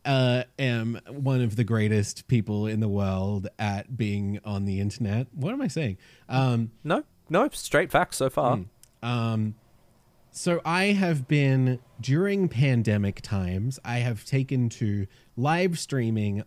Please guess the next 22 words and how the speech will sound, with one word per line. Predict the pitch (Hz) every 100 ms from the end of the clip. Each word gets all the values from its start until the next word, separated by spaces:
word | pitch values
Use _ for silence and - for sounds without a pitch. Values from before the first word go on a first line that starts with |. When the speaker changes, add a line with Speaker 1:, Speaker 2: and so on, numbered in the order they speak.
| -
Speaker 1:
on | 101 101 -
twitch | - - 226 - -
dot | 123 -
T | 117 104
V. | 95 76 - - - _ _ _
And | 107
I | 123
don't | 180 175
mention | 170 156
this | 147 139
just | 135 120 -
to | 120 110 107 110 120 110
<laughs> | - 113
brag, | 117 104 139 196 92 107 131 131 -
<laughs> | 220 - - 196 139 - 143 175 - 359 - 403 - 139 - - - - 139
but, | 165 113 170 131 - - 214 196 170 - 131
uh, | 131 127 127 120 - _ _ _
I | 175 220 262
came | 214 233 214
upon, | 196 175 160 151 151 139 - _ 123
uh, | 123 120 120 117 117 _
hmm, | 185